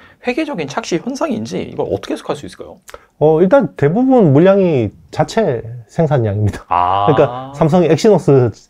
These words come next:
Speaker 2: 자기 파운드리한테 주는 것처럼
Speaker 1: 네네.
Speaker 2: 어, 거의 절반 물량 되잖아요, 많을 때는.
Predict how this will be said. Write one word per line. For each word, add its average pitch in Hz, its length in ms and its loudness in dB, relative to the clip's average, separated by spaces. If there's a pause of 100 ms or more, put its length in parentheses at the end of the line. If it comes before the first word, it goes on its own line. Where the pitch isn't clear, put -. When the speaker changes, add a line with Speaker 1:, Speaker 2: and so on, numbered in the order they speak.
Speaker 2:
자기 135 420 2
파운드리한테 151 520 2
주는 156 220 2
것처럼 120 440 -2
Speaker 1:
네네. 92 160 -10 (260)
Speaker 2:
어, 113 160 -2
거의 131 160 2
절반 139 600 2
물량 117 280 4
되잖아요, 104 440 -2
많을 104 260 -2
때는. 135 340 -6